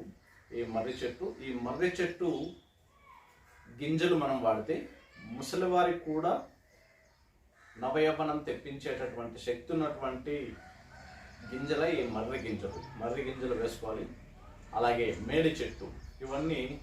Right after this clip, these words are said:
బ్రహ్మజాతి చెట్లు అని కూడా అంటారు. రాగి, మర్రి, మేడి. ఈ మేడి చెట్టు యొక్క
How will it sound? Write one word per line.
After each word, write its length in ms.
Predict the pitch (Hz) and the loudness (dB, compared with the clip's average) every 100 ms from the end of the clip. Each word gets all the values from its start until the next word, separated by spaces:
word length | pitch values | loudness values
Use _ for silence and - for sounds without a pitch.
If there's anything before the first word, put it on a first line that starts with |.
| - - - 123 | -12 -14 -4 0
బ్రహ్మజాతి 680 | 147 160 175 165 165 160 - | 2 2 2 4 4 4 -4
చెట్లు 320 | 139 - 147 139 | -4 0 4 6
అని 200 | 123 135 127 - - - - - - 135 | 4 -2 -4 -10 -12 -14 -14 -12 -8 2
కూడా 220 | - - - - - - - | 6 6 4 -2 -8 -8 -6
అంటారు. 320 | - 107 - - 117 | -2 -2 -2 -4 6
రాగి, 340 | 113 117 123 123 120 | 6 8 4 0 0
మర్రి, 320 | 110 - 107 - - - - - - - - - - 113 | 0 0 -2 -4 -6 -8 -8 -6 -6 -6 -6 -6 -6 0
మేడి. 400 | 117 120 117 117 - - - - - - - - - - - - - - 127 | 4 4 4 0 -4 -8 -10 -10 -10 -10 -12 -12 -12 -14 -14 -16 -16 -14 -8
ఈ 60 | 131 127 | -2 2
మేడి 260 | 131 165 165 165 | 6 8 8 2
చెట్టు 240 | 156 156 147 | 0 0 0
యొక్క 240 | 139 - | 0 2